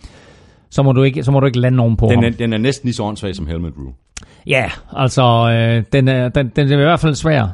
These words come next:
Speaker 1: øh, at, at håndtere for dommerne, fordi der vil være
Speaker 2: Og for
Speaker 1: forskel-
Speaker 2: spillerne.
Speaker 1: Ja, ja, nå, jamen, altså, jamen, nå, jamen, altså, især det, fordi du, du, du, du kommer ind, og du får sækket quarterbacken, og du kommer
Speaker 2: Og så må
Speaker 1: med
Speaker 2: du ikke lægge dig ovenpå ham.
Speaker 1: Ej, nej, altså, så det, øh,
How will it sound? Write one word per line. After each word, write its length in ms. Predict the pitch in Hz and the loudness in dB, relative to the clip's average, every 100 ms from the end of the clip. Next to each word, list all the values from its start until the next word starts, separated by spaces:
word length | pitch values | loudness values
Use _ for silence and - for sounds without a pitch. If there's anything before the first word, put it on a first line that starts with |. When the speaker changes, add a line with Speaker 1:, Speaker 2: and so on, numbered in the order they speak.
| - - | -10 -8
Speaker 1:
øh, 80 | 139 127 123 120 120 | -4 -2 -2 -2 -2
at, 420 | - 123 117 123 | -2 -4 -2 -2
at 60 | 110 | -2
håndtere 360 | 117 160 139 | 0 0 -2
for 100 | 113 | -2
dommerne, 440 | - 123 131 113 113 | 0 0 2 0 0
fordi 360 | 123 98 117 | -2 -2 -4
der 160 | 107 127 | 0 0
vil 120 | 117 | 2
være 120 | 120 | 0
Speaker 2:
Og 80 | 117 | 0
for 80 | - | -2
Speaker 1:
forskel- 220 | - 143 | -2 -2
Speaker 2:
spillerne. 340 | 120 156 117 67 _ _ _ - - - - 233 127 | 0 0 -2 -6 _ _ _ -20 -20 -20 -20 -12 -2
Speaker 1:
Ja, 100 | 214 | -2
ja, 240 | 202 120 | 2 0
nå, 200 | 120 151 | 2 0
jamen, 140 | 165 | 2
altså, 280 | 120 110 113 95 | 0 0 -2 -4
jamen, 400 | 123 127 120 117 | -4 -2 -2 -2
nå, 140 | 123 | 0
jamen, 120 | 143 113 | 0 -2
altså, 260 | 107 107 101 | -4 -6 -6
især 320 | 117 107 175 | -8 -2 0
det, 180 | 123 135 | 0 -2
fordi 140 | - 107 | -2 -4
du, 140 | 104 92 | -4 -6
du, 100 | 110 | -6
du, 120 | 117 104 | -6 -6
du 80 | 107 | -6
kommer 260 | 110 107 | -4 -2
ind, 160 | 131 180 | -2 -2
og 80 | 120 | -4
du 60 | |
får 100 | 104 | -6
sækket 340 | 113 151 151 120 | -4 -2 -2 -2
quarterbacken, 500 | 147 147 123 120 117 | 0 0 0 -2 -4
og 100 | 104 | -4
du 80 | 110 | -2
kommer 280 | 135 139 | -2 0
Speaker 2:
Og 60 | 113 | 0
så 60 | 151 | 2
må 40 | |
Speaker 1:
med 20 | |
Speaker 2:
du 40 | 151 | 2
ikke 100 | 160 | 0
lægge 120 | 160 | -2
dig 60 | 131 | -2
ovenpå 160 | 113 | -2
ham. 100 | 90 76 - | -6 -6 -2
Speaker 1:
Ej, 100 | 131 | 0
nej, 220 | 104 101 - | 0 -4 -6
altså, 260 | 113 101 90 | -4 -4 -6
så 500 | - 117 110 110 107 110 | -6 -6 -4 -6 -6 -4
det, 80 | 135 | -2
øh, 180 | 139 | 0